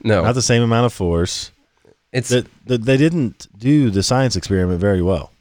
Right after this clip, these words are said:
Speaker 1: No.
Speaker 2: I'll tell you that much.
Speaker 1: From a, from a, a scientific experiment standpoint, it was
Speaker 2: Yeah.
Speaker 1: really terrible.
Speaker 2: The other thing is, it's like, man, Steven, does, even if he was a criminal, like, is that, is that how he deserves to be,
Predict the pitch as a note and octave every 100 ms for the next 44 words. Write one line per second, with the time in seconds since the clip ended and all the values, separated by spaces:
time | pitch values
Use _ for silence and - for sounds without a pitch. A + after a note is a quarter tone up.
0 | _ _ D3 G#3+ E3+ G2 - G#2+ G2 F#2
1 | F2 F3+ F3 - D#3+ D#3 D3+ - _ -
2 | C#3+ C#3 E3+ F3 G3 F#3+ E3+ E3+ C3+ -
3 | D3 C3 B2 - A#2+ A#2 A2+ G2+ G2 G#2+
4 | G2+ - A#2+ B2+ C3+ A#2 G#2+ G#2 E2+ D#2
5 | - - _ - - G#2 - A#3 F4+ F4
6 | E3+ C3 G#2 G#2 B2+ C#3+ A#2+ - D3 A3
7 | F3 F#2 D#2 _ _ _ _ _ - -
8 | A2+ G#2+ G#2+ E3 - _ _ _ _ _
9 | _ - C3 C3+ - G3+ B3 A#3 - G#3+
10 | A3 D#3 A2 D3+ F#3+ D#3+ - E3 F3 G#2+
11 | C#2+ - _ _ _ _ _ _ _ _
12 | _ - D3 B2+ B2+ E3+ G#3 - _ _
13 | _ _ _ _ A#2 B2 F#3 G#3+ C4 G#3
14 | D#3+ D3 A3 C4 - E3 F#3 G3+